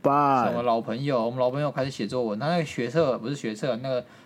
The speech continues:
Speaker 2: 分什么考，分科考，作文写不够，不够他写，他来写一篇给我们。
Speaker 1: OK，太序，好不好？
Speaker 2: 太序。
Speaker 1: 我跟你讲，我就整篇念完。
Speaker 2: 嗯。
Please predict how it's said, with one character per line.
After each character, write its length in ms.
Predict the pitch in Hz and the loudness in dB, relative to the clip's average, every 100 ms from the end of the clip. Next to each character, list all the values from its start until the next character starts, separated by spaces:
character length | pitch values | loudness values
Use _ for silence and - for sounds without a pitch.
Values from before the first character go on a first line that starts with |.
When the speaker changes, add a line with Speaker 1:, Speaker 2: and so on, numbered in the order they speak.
| - - | -20 -20
Speaker 2:
分 340 | - - 131 | -12 -6 -6
什 100 | 135 | -4
么 80 | 110 | -6
考， 280 | - 101 - | -6 -8 -6
分 240 | - 147 | -4 -4
科 200 | 156 156 | 0 0
考， 280 | 156 104 80 | 2 -2 -2
作 200 | - 147 | -4 -4
文 100 | 113 | -4
写 180 | 113 107 | -4 -6
不 100 | 101 | -6
够， 120 | - - | -10 -6
不 80 | |
够 140 | 151 151 | -2 0
他 180 | 135 143 | 0 -4
写， 340 | - - 101 | -6 -10 -8
他 60 | 113 | -6
来 120 | 131 | -6
写 180 | - 98 | -8 -10
一 60 | |
篇 140 | 101 120 | -10 -8
给 120 | 104 | -8
我 80 | 98 | -10
们。 100 | - - - - - - - - - - - - - 101 | -12 -20 -20 -20 -20 -20 -20 -20 -20 -20 -20 -20 -10 -2
Speaker 1:
OK， 380 | 120 135 123 95 - - | 2 4 4 0 -8 -2
太 220 | 147 120 | 2 2
序， 300 | 113 117 98 | 2 2 0
好 100 | 85 | 2
不 60 | 95 | 0
好？ 80 | |
Speaker 2:
太 220 | 92 98 95 | 2 0 0
序。 60 | |
Speaker 1:
我 40 | 120 | 2
跟 80 | |
你 40 | 180 | 4
讲， 260 | 147 120 | 4 4
我 140 | 131 120 | 4 4
就 100 | 175 | 4
整 200 | 175 123 | 4 4
篇 220 | 165 180 | 4 6
念 300 | 214 180 117 | 6 4 4
完。 300 | 101 87 151 | 2 0 0
Speaker 2:
嗯。 260 | 135 127 | -2 -4